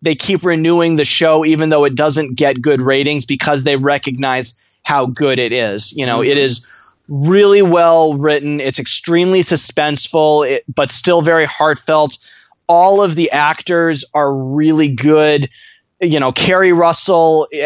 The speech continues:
Speaker 1: and Matthew Reeves as the spies are fantastic. The girl who plays their daughter, Holly Taylor, who I think is now probably about eighteen years old,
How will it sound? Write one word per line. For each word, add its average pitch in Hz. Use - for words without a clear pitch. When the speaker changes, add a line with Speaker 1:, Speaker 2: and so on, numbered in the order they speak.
Speaker 1:
and 147
Matthew 151
Reeves 147
as 139
the 143
spies 143
are 131
fantastic. 151
The 156
girl 170
who 147
plays 160
their 143
daughter, 151
Holly 147
Taylor, 151
who 156
I 151
think 202
is 147
now 160
probably 147
about 139
eighteen 139
years 123
old, 135